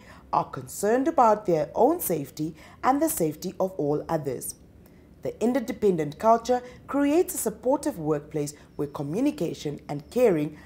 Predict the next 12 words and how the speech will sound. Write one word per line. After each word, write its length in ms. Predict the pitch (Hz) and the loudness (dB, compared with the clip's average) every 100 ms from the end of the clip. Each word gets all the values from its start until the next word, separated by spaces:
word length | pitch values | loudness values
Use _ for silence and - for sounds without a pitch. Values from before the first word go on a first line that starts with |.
| - | 0
are 200 | 220 - | 2 4
always 380 | 170 143 151 151 | 0 0 -4 -4
evident. 560 | 160 143 - 123 120 - - - - - - - - - - - - - | -4 -4 -8 -12 -14 -20 -20 -20 -20 -20 -20 -20 -20 -20 -20 -20 -20 -4
We 120 | 269 | -2
do 200 | 220 262 | 2 6
not 280 | 311 311 311 | 8 6 4
accept 420 | 185 - 170 160 - | -2 0 -2 -4 -2
or 140 | 196 214 | 2 2
tolerate 580 | 214 185 151 143 139 | 4 2 2 0 -4
behavior 520 | - 151 143 143 143 143 - - | -8 -4 -4 2 0 0 -10 -2
that 200 | 220 220 | -2 0
puts 240 | 302 311 | -2 -2